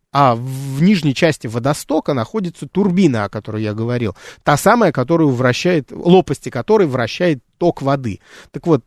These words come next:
если рыбы попадают в эти турбины, то от рыб там, конечно, ничего не остается. Их там просто в мясорубке, э, разбивает в, в, вдребезги. Вот, друзья мои. Потому что туда не могут проникнуть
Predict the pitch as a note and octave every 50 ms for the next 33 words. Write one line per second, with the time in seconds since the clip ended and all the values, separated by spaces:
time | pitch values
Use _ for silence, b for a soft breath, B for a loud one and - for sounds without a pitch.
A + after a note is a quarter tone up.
0 | _ _ - C#3+ C#3+ D#3+ E3 D3 - C#3+ C3 B2+ A#2 - - B2+ D3 D3+ C#3+ C3
1 | A#2+ B2 A2+ - C3 C3+ E3 A3+ C4 A#3+ F3 D3+ C#3+ B2+ - C3 A2+ - C#3+ C3+
2 | B2+ B2+ A#2+ G#2+ G2 G2 - - A#2 A2+ A2 - - - G2 - - B2 A#2+ -
3 | C3 C3 B2+ - C#3+ C3+ B2 - D3 C3+ C3+ C3+ B2 - - C#3+ D3 D#3 C#3+ A2
4 | F#2+ - - A#2 A2+ G2+ - - B2 A#2 A2 A#2 A#2 A2 - G#2 G#2+ A#2+ B2+ B2+
5 | - D3 D3+ D#3 C#3+ - - - - B B B B B B B B - A#2 A2+
6 | G#2+ G#2+ G#2 G#2 G#2+ A#2+ A#2+ A2 A#2+ B2+ C3+ C3 C#3+ C3+ A#2 G#2+ G2 _ - A2+
7 | G#2 G2+ G2 G2+ G2+ G2 G2 G2 G#2 G#2+ G#2+ G#2+ G#2+ A2 A2+ A2+ A2+ A#2+ - A2
8 | G#2+ G#2+ A2+ B2+ C3 B2 A2+ G#2 G2 F#2+ G#2 - - - - A2 A#2 A#2 A2 -
9 | G#2+ G2+ F#2+ G2+ G#2 A2 G2+ F#2+ G2 - - _ _ _ _ - _ - C3 C#3+
10 | F3+ F#3+ E3+ D3+ D#3+ E3 D3 B2+ A2 _ - G#2+ A#2 B2 B2+ C#3 - - B2 G#2+
11 | G#2 _